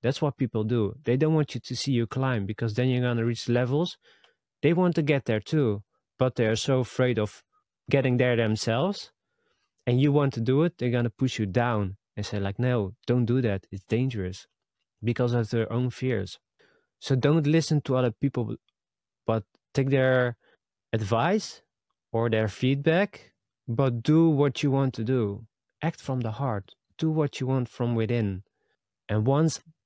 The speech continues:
I, once I did that, guys, everything changed for me. Once I learned to listen and trust in my instinct and my heart,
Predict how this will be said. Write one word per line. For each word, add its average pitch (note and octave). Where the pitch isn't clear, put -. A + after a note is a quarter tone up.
I, C#3+
once G3
I F3
did E3
that, C#3+
guys, C3
everything D3
changed C3
for A#2
me. G2+
Once B2
I A#2
learned B2+
to A#2
listen A#2
and G#2+
trust -
in G#2+
my G#2
instinct B2
and G#2+
my G#2
heart, G#2